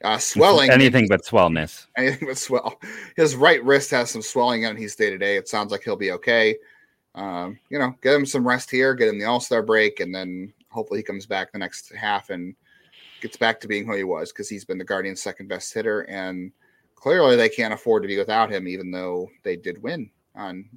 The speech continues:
Speaker 1: Tuesday night out of all weird things. I really wanted to get to some more draft talk, but we don't really have time today. So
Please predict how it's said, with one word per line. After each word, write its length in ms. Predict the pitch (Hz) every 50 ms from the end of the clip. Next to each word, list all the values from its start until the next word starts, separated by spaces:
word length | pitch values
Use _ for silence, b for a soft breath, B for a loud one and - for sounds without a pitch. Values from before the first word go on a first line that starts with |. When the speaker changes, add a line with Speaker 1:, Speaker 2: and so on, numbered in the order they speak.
| _ _ -
Speaker 1:
Tuesday 380 | - - 147 131 117 113 110 104
night 260 | 104 95 92 87 - -
out 140 | 101 98 95
of 160 | 95 98 - _ _ _ _
all 300 | - 107 101 104 101 98
weird 300 | 95 101 101 95 92 -
things. 460 | - 107 101 98 98 - - - - B B B B B B B B B B B
I 140 | - 139 175
really 280 | 170 170 196 214 220 160
wanted 300 | 156 156 156 147 135 123
to 60 | 117
get 180 | 113 123 - -
to 560 | - 120 110 107 104 104 101 101 98 101 101 - _ _ _ _ _
some 200 | - - - 110
more 160 | 107 113 113
draft 380 | 107 - - 104 107 113 - -
talk, 300 | - 127 127 131 - -
but 120 | 110 101
we 80 | 98 107
don't 100 | 110 98
really 120 | 104 110
have 140 | 107 95 -
time 260 | - - 107 107 110
today. 260 | 110 139 135 135 131 131
So 320 | - - 110 101 104